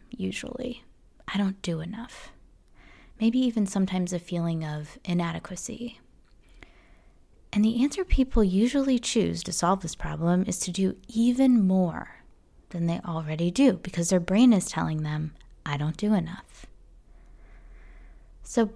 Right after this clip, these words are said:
breaking this down, they think, "I don't do enough." They feel shame when they think that thought, and that motivates them to do more. They do more because they don't want to feel the shame. They think it'll, it'll fix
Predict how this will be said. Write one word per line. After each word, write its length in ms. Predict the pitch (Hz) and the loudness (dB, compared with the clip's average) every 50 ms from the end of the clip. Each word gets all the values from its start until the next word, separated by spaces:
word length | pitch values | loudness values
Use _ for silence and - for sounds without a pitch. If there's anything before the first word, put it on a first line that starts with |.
| - - - - | -12 -18 -6 -2
breaking 360 | 233 254 311 - - 403 381 | 0 0 0 -2 -4 2 4
this 180 | 330 247 - | 4 4 4
down, 380 | - - 202 208 196 170 175 170 | 2 2 4 4 4 4 4 2
they 120 | 175 190 | 2 2
think, 360 | 190 - 196 190 185 185 - - - - - - | 2 4 2 2 2 0 -4 -14 -20 -20 -10 -4
"I 100 | - 208 | 0 4
don't 240 | 233 254 247 226 185 | 4 4 4 4 2
do 160 | - 185 180 | 0 2 2
enough." 580 | 170 151 151 156 165 175 - - - - - - - - | 2 0 0 -2 -4 -4 -6 -8 -14 -14 -14 -18 -12 -6
They 120 | 185 180 | -6 -6
feel 320 | 170 - 180 160 156 156 156 | -4 -2 -4 -4 -4 -4 -6
shame 560 | - - - 185 170 151 151 160 175 185 185 - - - - - - - - - - - - - - - | -4 -2 0 0 0 0 0 -2 -2 -2 -4 -10 -18 -20 -20 -20 -20 -20 -20 -20 -20 -20 -20 -20 -18 -2
when 120 | - 208 190 | 2 4 6
they 100 | 185 170 | 6 6
think 200 | - 180 175 - | 4 2 2 2
that 180 | 170 165 - | -2 -4 0
thought, 280 | - 165 156 170 196 - | 0 0 2 2 0 0
and 360 | - 180 180 185 185 185 185 - - | 2 2 4 4 4 2 0 -2 -4
that 200 | - 196 233 247 | -2 -2 0 2
motivates 580 | 208 175 185 196 202 196 180 185 180 175 - - | 4 4 6 4 4 4 2 0 0 0 -2 -4
them 220 | - 165 165 165 | -2 -2 -2 -2
to 120 | - - 165 | -4 -6 -8
do 180 | 151 151 147 | -8 -8 -4
more. 400 | 151 175 214 233 185 196 - - - - - - - - - | 0 2 2 2 2 0 -6 -14 -18 -20 -20 -20 -14 -10 -6
They 180 | 185 185 185 | 0 2 2
do 160 | 185 180 175 170 | 4 4 4 4
more 460 | 175 190 208 202 165 156 165 170 165 - - | 6 6 6 4 4 2 0 -4 -6 -8 -12
because 240 | - 170 - 160 - | -12 -10 -10 -10 -10
they 100 | - 147 | -8 -8
don't 120 | 156 - | -6 -6
want 120 | - 175 | -4 -6
to 60 | 175 - | -6 -6
feel 160 | - - - | -8 -10 -8
the 80 | 196 | -8
shame. 380 | - - - - - 226 208 - - - | -8 -6 -6 -8 -6 -8 -10 -12 -8 -8
They 140 | 214 180 165 | -6 -6 -6
think 260 | - - - 170 - | -6 -6 -6 -6 -6
it'll, 340 | - - - - - - - - - - - - - - - - - - - - - - - - | -6 -6 -6 -6 -8 -10 -12 -16 -20 -20 -20 -20 -20 -20 -20 -20 -20 -20 -20 -20 -20 -20 -20 -10
it'll 520 | - 175 165 170 160 156 160 165 175 - - | -8 -4 -2 -2 -2 -2 -4 -6 -8 -12 -14
fix 760 | - - - - - 175 170 - - - - - - - | -20 -20 -10 -4 -4 -4 -4 -4 -10 -14 -12 -12 -12 -14